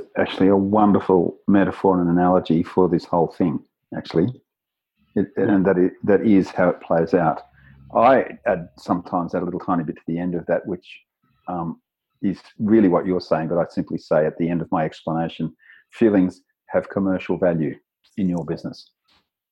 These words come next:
Speaker 2: Yeah, a hundred percent
Speaker 1: There's
Speaker 2: right.
Speaker 1: commercial, there's commercial relevance.
Speaker 2: And so,
Speaker 1: Um,
Speaker 2: and so what we, what we talk about then when we start looking at this,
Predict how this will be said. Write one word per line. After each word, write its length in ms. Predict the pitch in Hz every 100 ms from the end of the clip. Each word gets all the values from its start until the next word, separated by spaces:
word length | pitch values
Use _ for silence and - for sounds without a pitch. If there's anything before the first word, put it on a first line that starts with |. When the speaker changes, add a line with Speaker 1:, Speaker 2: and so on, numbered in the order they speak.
| -
Speaker 2:
Yeah, 160 | 92
a 20 | 135
hundred 240 | 180 147
percent 300 | 120 - 113
Speaker 1:
There's 100 | 110
Speaker 2:
right. 60 | 107
Speaker 1:
commercial, 420 | 104 - 101 -
there's 160 | 95 90
commercial 420 | - 98 95 92
relevance. 600 | 90 90 85 78 - - _ _ _ _ _ -
Speaker 2:
And 100 | 147
so, 200 | 147 151
Speaker 1:
Um, 200 | 160 - - - _ _
Speaker 2:
and 160 | 139 131
so 140 | 165
what 180 | 165 160
we, 180 | 156 131
what 280 | 131 156 143
we 120 | 127
talk 260 | 131 127
about 240 | 117 117 104
then 200 | 120 110
when 140 | 113
we 80 | 110
start 320 | 101 117 110
looking 240 | 120 123 107
at 80 |
this, 240 | 113 107